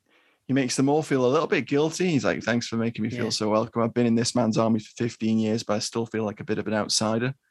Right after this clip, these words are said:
Speaker 1: Um, so it's nice to know that you boys have taken me to heart and you've gone to the trouble of making me this gift." They're all looking quite sheepish and, and feeling quite guilty about,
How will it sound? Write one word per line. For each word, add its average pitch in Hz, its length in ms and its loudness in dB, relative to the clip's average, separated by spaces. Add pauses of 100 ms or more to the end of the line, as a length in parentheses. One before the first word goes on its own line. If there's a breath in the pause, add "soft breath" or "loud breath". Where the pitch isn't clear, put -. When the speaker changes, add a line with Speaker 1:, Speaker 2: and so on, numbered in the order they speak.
(420)
Speaker 1:
Um, 107 380 0
so 107 140 0
it's - 160 -4
nice 117 240 0
to 120 60 -2
know 113 100 2
that 110 100 0
you 110 160 2
boys 107 400 0
have 107 120 -10
taken 110 300 -4
me 110 140 -2
to - 140 -10
heart 110 340 0
and 98 160 -2 (380)
you've 120 160 -6
gone 110 180 0
to 107 100 -8
the 110 60 -6
trouble 110 300 -2
of 107 80 0
making 110 260 0
me 110 80 0
this 113 200 -2
gift." 117 480 -4
They're 131 200 2
all 131 80 2
looking 123 260 0
quite 117 240 0
sheepish - 540 -2 (420)
and, 110 320 2
and 113 120 -2
feeling 104 280 -4
quite - 260 -4
guilty 113 400 0
about, - 340 -4